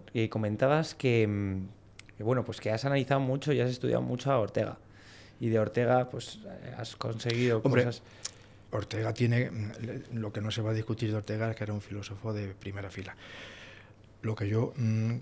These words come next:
Speaker 2: critico de Ortega es, es el concepto que tiene de caza y cómo lo prioriza. Para él, por ejemplo, la caza, la voy a definir tal cual la dice él, eh, son vacaciones paleolíticas. Yo creo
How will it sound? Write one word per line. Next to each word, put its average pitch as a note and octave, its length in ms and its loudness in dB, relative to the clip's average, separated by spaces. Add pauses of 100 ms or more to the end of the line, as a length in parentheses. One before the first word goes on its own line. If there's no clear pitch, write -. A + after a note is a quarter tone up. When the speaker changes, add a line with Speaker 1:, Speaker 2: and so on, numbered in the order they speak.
Speaker 2:
critico A#2 440 -2
de A2+ 60 2
Ortega A2+ 360 0
es, A2+ 260 0 (140)
es G#2 460 -4
el A2 280 -2
concepto A2+ 540 0
que B2 80 0
tiene A2 260 0
de G#2+ 140 -4
caza A#2 460 -4 (580)
y A2 300 2
cómo A2 260 0
lo A2 120 0
prioriza. G2 420 -6
Para G#2 220 -2
él, A#2 100 2
por A#2+ 160 -2
ejemplo, A#2 380 0
la A2+ 140 0
caza, C3+ 420 0 (1040)
la - 80 -8
voy G2+ 100 -2
a G2+ 40 -2
definir G#2 380 0
tal F#2 180 -4
cual G2 180 -2
la G2 80 -2
dice G2+ 340 -4
él, E3 120 -2 (960)
eh, G#2 140 0
son G#2+ 200 0
vacaciones G#2 500 -2
paleolíticas. G2 720 -6
Yo G2+ 160 -4
creo A2 320 0